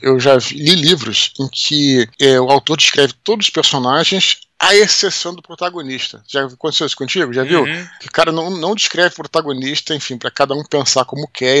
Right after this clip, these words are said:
Speaker 1: e tal.
Speaker 2: Exato.
Speaker 1: É, num cenário aparentemente de fantasia, como ele tá falando aqui, falando aí, né, pra construção de um povo, de um mundo, de um cenário, eu acho inter-, eu acho interessante você colocar, né, características mentais e físicas lá do,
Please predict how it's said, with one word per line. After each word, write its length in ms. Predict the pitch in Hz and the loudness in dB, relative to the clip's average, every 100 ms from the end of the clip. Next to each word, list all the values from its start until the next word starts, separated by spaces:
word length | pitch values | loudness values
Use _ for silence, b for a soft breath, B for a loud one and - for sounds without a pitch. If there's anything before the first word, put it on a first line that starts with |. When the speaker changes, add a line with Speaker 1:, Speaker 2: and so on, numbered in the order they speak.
| 127 | 2
Speaker 1:
e 40 | |
tal. 160 | 117 104 | 0 2
Speaker 2:
Exato. 380 | 107 101 - _ | 0 -2 -12 _
Speaker 1:
É, 280 | 131 127 117 | 2 4 4
num 140 | 147 | 2
cenário 640 | 180 - 185 143 131 104 - _ - | 2 4 4 6 4 2 -4 _ -14
aparentemente 580 | 127 - 139 - 139 - | -8 -4 -4 -4 -4 -4
de 80 | - | -4
fantasia, 680 | - 135 131 127 117 131 | -4 0 0 0 -2 -2
como 200 | 117 120 | -4 -2
ele 80 | 123 | -2
tá 120 | 117 | -2
falando 280 | 120 131 123 | -2 0 0
aqui, 320 | 110 - 156 - - 123 | -2 -6 -10 -10 -16 -16
falando 300 | - 127 120 | -4 -2 0
aí, 160 | 123 156 | 2 2
né, 120 | 139 | 2
pra 180 | 120 131 | 2 0
construção 840 | - 180 214 - 170 147 - 143 139 | 0 0 2 2 0 2 4 4 0
de 120 | 123 | -4
um 80 | 117 | -10
povo, 500 | - 139 165 135 123 | -2 4 6 6 0
de 100 | 123 | -4
um 80 | |
mundo, 540 | 120 120 156 180 143 117 | -2 0 0 2 0 -2
de 80 | 127 | -4
um 60 | |
cenário, 560 | 123 - 110 135 170 127 | -2 0 2 4 6 4
eu 40 | - | 0
acho 160 | 147 202 | 0 0
inter-, 280 | 214 254 - | 2 0 0
eu 100 | 202 | 0
acho 160 | - | 0
interessante 520 | 254 294 269 - 226 | -4 -4 -2 0 0
você 180 | - - | 0 -4
colocar, 520 | - 165 139 143 165 - | 0 0 2 2 0 -2
né, 160 | 139 135 | -6 -4
características 800 | - 139 131 139 131 - 127 117 | -2 -2 -2 -6 -6 -8 -8 -8
mentais 640 | 135 143 127 - 131 143 | -4 -4 -4 0 2 2
e 40 | 120 | -2
físicas 680 | - - 170 170 - - 113 | -10 -10 -6 -6 -8 -12 -6
lá 160 | 123 123 | -2 -2
do, 240 | 117 107 | -4 -12